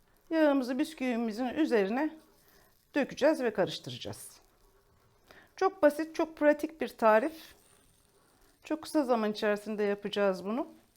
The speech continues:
Ama bittiğinde tadı muhteşem olacak. Evet, yağımız eridi. Şimdi bisküvimizi alıyoruz ve yağımızı güzelce üzerine döküyoruz.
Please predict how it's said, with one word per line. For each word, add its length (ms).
Ama 360
bittiğinde 640
tadı 220
muhteşem 460
olacak. 400
Evet, 260
yağımız 420
eridi. 360
Şimdi 500
bisküvimizi 720
alıyoruz 680
ve 100
yağımızı 640
güzelce 460
üzerine 520
döküyoruz. 680